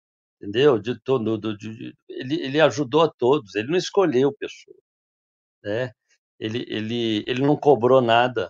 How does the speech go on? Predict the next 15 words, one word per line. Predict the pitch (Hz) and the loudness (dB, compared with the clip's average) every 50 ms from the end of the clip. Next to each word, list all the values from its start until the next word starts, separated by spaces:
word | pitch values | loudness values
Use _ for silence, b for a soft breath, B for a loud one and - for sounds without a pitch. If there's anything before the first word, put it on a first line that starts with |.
| _ _ - | _ _ -6
A | 107 123 | -6 -4
única | 156 170 - 175 151 - | -4 -4 -4 -4 -4 -2
cobrança | - 165 156 113 107 113 117 117 110 - - 98 - | 0 0 0 2 4 2 4 4 2 -4 -8 -12 -12
que | - | -10
ele | 98 95 92 92 | -12 -12 -12 -14
fez, | - - - 107 107 143 165 - - - - _ _ _ _ _ _ _ _ _ _ _ _ _ - | -18 -16 -10 -8 -6 -6 -6 -8 -10 -16 -20 _ _ _ _ _ _ _ _ _ _ _ _ _ -14
né, | 104 104 117 120 113 | -8 -4 -2 -2 -2
e | 101 | -4
faz, | - - - 113 117 131 151 147 - - - - _ _ _ _ _ _ _ _ _ _ - | -6 -4 0 0 0 0 0 -6 -10 -16 -18 -20 _ _ _ _ _ _ _ _ _ _ -6
é | 113 110 | -6 -6
que | 110 - - 120 120 120 117 - - | -6 -8 -6 -4 -4 -4 -4 -6 -10
se | - - - 127 | -12 -10 -10 -10
você | 110 107 131 135 123 110 - - - 156 156 165 160 151 143 123 110 92 - | -10 -8 -6 -6 -6 -6 -8 -4 0 2 2 4 4 6 6 6 4 2 -2
tiver | - - 113 95 92 104 107 101 | -6 -8 -8 -2 0 0 0 0
fé, | - - - - 123 131 156 170 | -2 -8 -6 -4 -2 -2 -2 -4